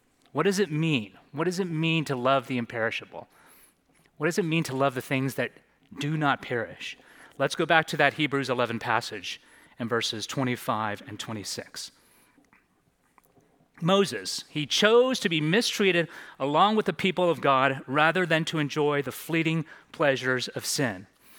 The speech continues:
He regarded disgrace for the sake of Christ as of greater value,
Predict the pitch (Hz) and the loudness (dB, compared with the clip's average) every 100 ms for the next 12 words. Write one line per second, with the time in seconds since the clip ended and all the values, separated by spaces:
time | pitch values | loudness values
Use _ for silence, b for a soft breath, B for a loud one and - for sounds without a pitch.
0 | B B B B 147 156 156 170 160 143 | B B B B -2 0 4 4 4 2
1 | 147 - 165 202 220 - 165 - 180 170 | -2 -2 2 4 4 0 -2 2 2 2
2 | 151 - 156 131 131 - - - 139 131 | -2 0 4 4 2 -2 -8 -2 0 -2
3 | 113 127 120 147 202 247 220 175 214 254 | -6 -8 -2 2 4 4 2 4 6 6
4 | 208 113 92 | 4 0 -8